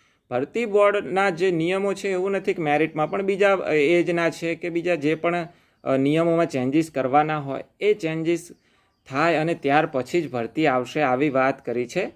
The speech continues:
અગાઉ મેં લાસ્ટ વીડિયો બનાવ્યો હતો, એની અંદર ઘણી બધી કમેન્ટ્સ આવી છે અને ખાસ કરીને જૂની ટેટવાળાને લેશે કે કેમ, અથવા તો જૂની જે ટેટની માર્કશીટ છે એ વેલિડ ગણશે કે કેમ,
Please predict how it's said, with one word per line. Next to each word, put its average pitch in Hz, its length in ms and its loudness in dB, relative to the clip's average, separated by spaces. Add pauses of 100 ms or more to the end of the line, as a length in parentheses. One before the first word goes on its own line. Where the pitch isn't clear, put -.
(160)
અગાઉ 214 280 4
મેં 208 320 2
લાસ્ટ 190 440 0
વીડિયો 180 460 0
બનાવ્યો 185 460 2
હતો, 196 160 -2
એની 190 260 -2
અંદર 202 240 0
ઘણી 147 260 -4
બધી 185 260 2
કમેન્ટ્સ 165 560 0
આવી 143 260 0
છે 160 140 -10
અને 190 100 -6
ખાસ 190 480 -4
કરીને 180 360 0
જૂની 170 480 0
ટેટવાળાને 180 760 -2
લેશે 143 440 0
કે 175 220 -6
કેમ, 156 360 -2 (420)
અથવા 196 220 0
તો 208 120 6
જૂની 180 340 4
જે 214 140 4
ટેટની 202 480 0
માર્કશીટ 180 720 0
છે - 140 -8
એ 180 320 -2
વેલિડ 143 420 2
ગણશે 139 420 -2
કે 165 240 -2
કેમ, 135 340 -2